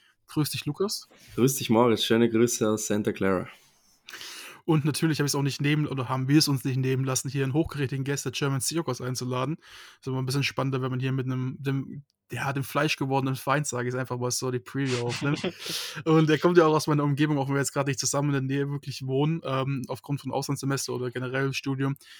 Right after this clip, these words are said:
Speaker 1: Aber hier fünf Kilometer von mir entfernt.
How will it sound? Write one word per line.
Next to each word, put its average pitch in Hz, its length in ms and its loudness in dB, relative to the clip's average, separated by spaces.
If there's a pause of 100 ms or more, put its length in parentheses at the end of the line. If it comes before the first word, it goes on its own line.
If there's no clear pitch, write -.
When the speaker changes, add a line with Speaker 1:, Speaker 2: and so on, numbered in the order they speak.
(240)
Speaker 1:
Aber 131 380 -4
hier 143 240 0
fünf 175 220 0
Kilometer 151 380 0
von 143 180 -2
mir 143 100 2
entfernt. 151 580 -2